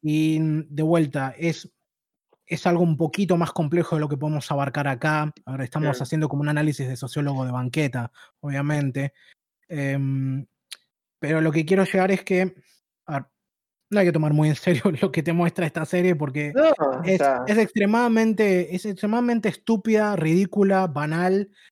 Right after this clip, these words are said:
Speaker 1: y me encanta.
Speaker 2: <laughs> Palabras
Speaker 1: Y me
Speaker 2: fuertes.
Speaker 1: encan-, sí, sí, y me encanta porque es todo eso. ¿Viste cómo,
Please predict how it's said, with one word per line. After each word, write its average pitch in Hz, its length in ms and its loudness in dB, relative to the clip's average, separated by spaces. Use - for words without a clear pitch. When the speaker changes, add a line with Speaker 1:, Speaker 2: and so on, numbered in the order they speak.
Speaker 1:
y 170 100 -2
me 160 60 2
encanta. 143 480 -2
Speaker 2:
<laughs> - 680 -2
Palabras 113 400 2
Speaker 1:
Y 175 60 4
me 175 60 6
Speaker 2:
fuertes. 180 240 2
Speaker 1:
encan-, 220 220 0
sí, 180 280 0
sí, 165 300 -2
y 170 140 0
me 190 100 2
encanta 233 520 2
porque 185 260 0
es 196 120 -6
todo 196 280 2
eso. 123 400 -6
¿Viste 247 220 -4
cómo, 175 460 -2